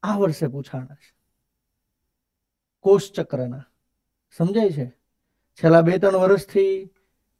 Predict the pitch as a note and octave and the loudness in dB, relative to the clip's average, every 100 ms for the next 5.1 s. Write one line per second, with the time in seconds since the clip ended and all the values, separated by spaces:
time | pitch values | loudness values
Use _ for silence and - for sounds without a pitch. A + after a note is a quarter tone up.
0 | - F3 F#3 F#3+ G3 E3+ F#3 C#3+ F3+ F3+ | 0 0 0 0 -2 -2 -4 -4 -4 0
1 | D#3 D#3+ - F3+ D3 C#3+ C#3 D3 D3 _ | -2 0 -2 0 0 -4 -6 -16 -18 _
2 | _ _ _ _ _ _ _ _ - G3 | _ _ _ _ _ _ _ _ -2 0
3 | G3+ A#3 A#3 C#4 C4+ B3 A3 A#3 B3 A#3 | 2 2 2 0 0 0 2 4 4 4
4 | A3+ F#3+ D#3+ C#3 C3 C3+ C3+ C#3+ - - | 2 2 -2 -10 -10 -12 -10 -12 -8 2